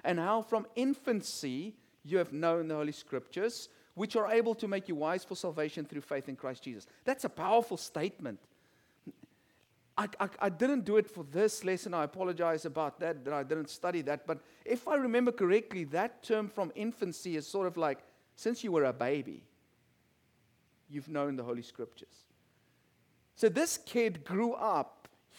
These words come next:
hearing the Word of God. Okay. It seems like someone must have taught him pretty well.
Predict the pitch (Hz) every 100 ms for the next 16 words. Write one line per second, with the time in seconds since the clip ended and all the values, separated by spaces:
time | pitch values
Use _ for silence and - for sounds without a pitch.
0 | 151 247 247 233 151 165 226 233 _ _
1 | _ _ - 180 156 165 165 139 131 131
2 | 92 - _ _ _ _ _ _ _ _
3 | _ _ _ _ _ - 196 214 180 262
4 | - _ _ _ _ _ _ _ _ _
5 | _ _ _ - - - - 226 - 262
6 | 285 277 269 233 - 269 269 254 214 214
7 | 233 247 - - 240 220 214 190 - 180
8 | 175 156 131 82